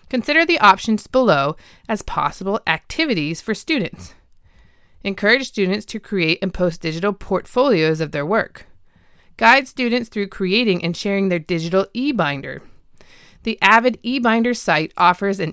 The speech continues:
eBinder template for you and your students to download as a starting point. Create and post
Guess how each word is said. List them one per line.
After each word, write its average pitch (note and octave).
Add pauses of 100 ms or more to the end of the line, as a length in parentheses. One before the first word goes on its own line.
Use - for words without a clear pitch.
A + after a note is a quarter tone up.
eBinder G#3+
template A3
for -
you E3
and F#3
your F#3+
students A#3+
to G3+
download F#3
as F#3
a G#3
starting C#3+
point. - (960)
Create B3
and C4+
post F#3